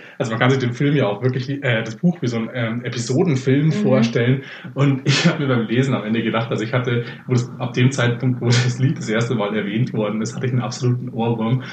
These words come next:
Speaker 1: und in dem Moment, wo, <laughs> wo das Buch, wo das Buch zu Ende ist, hat, war das für mich wie der Abspann von dem Film und ich habe mir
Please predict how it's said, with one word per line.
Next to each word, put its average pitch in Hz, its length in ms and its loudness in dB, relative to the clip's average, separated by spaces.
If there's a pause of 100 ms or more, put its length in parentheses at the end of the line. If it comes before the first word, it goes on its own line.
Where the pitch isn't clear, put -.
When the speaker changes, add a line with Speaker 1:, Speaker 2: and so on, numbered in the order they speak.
(200)
Speaker 1:
und 127 80 2
in 123 80 4
dem 120 140 0
Moment, 123 360 4
wo, 120 220 0 (600)
<laughs> 131 340 0
wo 135 80 0
das 123 160 -2
Buch, 156 240 0 (220)
wo 131 100 4
das 131 120 4
Buch - 160 2
zu - 140 -8
Ende 113 200 2
ist, 131 280 -2 (380)
hat, 120 320 -6
war 127 100 2
das 127 140 2
für 135 100 2
mich 127 240 2
wie 127 80 -2
der 123 180 -2
Abspann 123 420 0
von 123 180 0
dem 107 160 -2
Film 127 300 2
und 120 60 2
ich 123 120 0
habe 123 160 -4
mir 117 320 -2